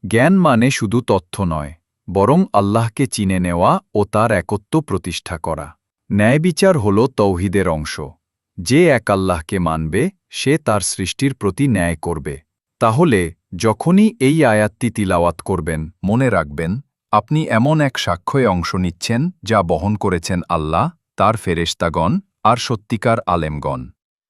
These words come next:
তাওহীদের সাক্ষী হয়ে জীবন কাটান, ন্যায় প্রতিষ্ঠা করুন, আর জ্ঞান অর্জন করুন যা আপনাকে আল্লাহর কাছাকাছি নিয়ে যায়।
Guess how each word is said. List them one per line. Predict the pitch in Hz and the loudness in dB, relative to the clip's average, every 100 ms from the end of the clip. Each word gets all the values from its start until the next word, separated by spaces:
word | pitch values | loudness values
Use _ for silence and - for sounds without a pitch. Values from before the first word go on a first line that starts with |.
| _ _ | _ _
তাওহীদের | - 135 156 190 214 | 2 2 4 4 4
সাক্ষী | 196 - 113 - 170 | 2 0 -2 -2 -2
হয়ে | 131 123 117 | 2 2 2
জীবন | 101 95 110 | 0 0 0
কাটান, | 104 90 - 78 101 - _ - | 0 -2 -2 -4 -6 -10 _ -4
ন্যায় | 95 117 170 | 0 2 0
প্রতিষ্ঠা | 120 101 110 - 110 | -2 -4 -4 -4 -6
করুন, | 95 85 76 101 - _ _ | -4 -6 -4 -6 -10 _ _
আর | 101 107 | 0 0
জ্ঞান | 95 113 131 | 0 0 2
অর্জন | 104 90 104 | 0 0 -4
করুন | 98 95 98 117 | -2 -2 0 0
যা | 104 101 | 0 0
আপনাকে | 85 - 95 90 107 | -2 -4 -6 -4 -4
আল্লাহর | 87 85 92 110 | -2 -2 -2 -2
কাছাকাছি | - 85 101 87 85 - | -4 -4 -6 -6 -6 -6
নিয়ে | 85 78 76 | -4 -4 -6
যায়। | 73 67 | -8 -10